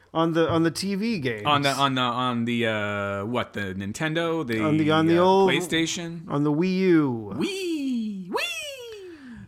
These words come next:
Speaker 1: So, uh,
Speaker 2: You.
Speaker 1: uh, I've been, 'cause, you
Speaker 2: I
Speaker 1: know, I'm,
Speaker 2: apologize
Speaker 1: I,
Speaker 2: for that.
Speaker 1: I did, I did order a Switch, and we talked about it last week.
Speaker 2: Oh yeah, yeah.
Speaker 1: Um,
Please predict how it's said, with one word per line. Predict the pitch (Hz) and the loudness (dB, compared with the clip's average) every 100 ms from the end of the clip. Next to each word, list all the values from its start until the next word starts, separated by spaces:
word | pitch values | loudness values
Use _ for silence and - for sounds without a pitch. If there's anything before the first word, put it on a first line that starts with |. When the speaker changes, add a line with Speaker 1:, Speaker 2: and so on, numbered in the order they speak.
| - | -10
Speaker 1:
So, | - 156 147 | -2 2 2
uh, | 147 139 139 - - _ | 2 2 0 -2 -10 _
Speaker 2:
You. | 143 | 2
Speaker 1:
uh, | 147 147 | 2 2
I've | 156 143 | 0 2
been, | 156 156 143 135 135 120 120 | 4 4 0 -4 -12 -18 -12
'cause, | - 160 160 | -2 0 0
you | 208 | -2
Speaker 2:
I | 175 | 0
Speaker 1:
know, | 131 | 2
I'm, | 147 | 0
Speaker 2:
apologize | 143 90 | 0 0
Speaker 1:
I, | 151 | 0
Speaker 2:
for | 170 | 2
that. | |
Speaker 1:
I | 147 | 2
did, | 147 156 175 165 - - | 2 4 4 2 -4 -4
I | 139 | 0
did | 156 | 2
order | 160 151 143 | 2 2 2
a | 139 | 0
Switch, | - 123 120 - 123 | -2 -4 -6 -6 -6
and | 117 117 | -4 -4
we | |
talked | 117 120 113 | -6 -6 -6
about | 113 | -6
it | 113 | -6
last | - 117 - | -8 -10 -10
week. | 127 120 123 | -12 -12 -2
Speaker 2:
Oh | |
yeah, | 143 180 - - | -2 -2 -6 -14
yeah. | 135 - - | -14 -14 -10
Speaker 1:
Um, | 135 120 117 117 117 113 | -4 -2 -2 -4 -6 -8